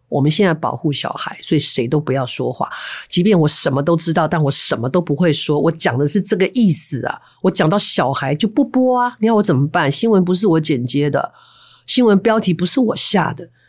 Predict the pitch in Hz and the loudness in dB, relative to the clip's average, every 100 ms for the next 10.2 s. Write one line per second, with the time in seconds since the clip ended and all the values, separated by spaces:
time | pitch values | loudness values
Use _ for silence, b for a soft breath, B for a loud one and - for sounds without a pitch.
0 | b b - 226 226 226 226 226 220 196 | b b 0 4 4 2 0 0 2 2
1 | - _ _ _ _ _ _ 175 170 156 | -2 _ _ _ _ _ _ 2 4 4
2 | 180 208 143 - 190 196 156 131 - 90 | 4 2 2 2 2 4 2 0 -2 -4
3 | - - 165 190 156 139 - 185 170 156 | -8 -2 2 2 2 0 0 0 0 0
4 | 147 214 247 247 _ - 320 381 - 370 | 0 2 2 0 _ -6 -2 0 -2 -2
5 | - 294 285 - 202 214 254 - _ _ | 2 4 4 2 2 2 2 -2 _ _
6 | _ _ - - 185 170 196 160 165 165 | _ _ -2 2 4 4 2 2 2 0
7 | 170 202 196 170 135 139 160 139 139 B | -2 -2 0 0 0 0 0 0 -2 B
8 | B B B 190 214 214 _ _ - - | B B B 0 0 -2 _ _ -4 0
9 | 170 151 151 160 143 117 117 131 127 120 | 2 2 2 2 2 0 -2 -2 -2 -2
10 | 123 - | -4 -8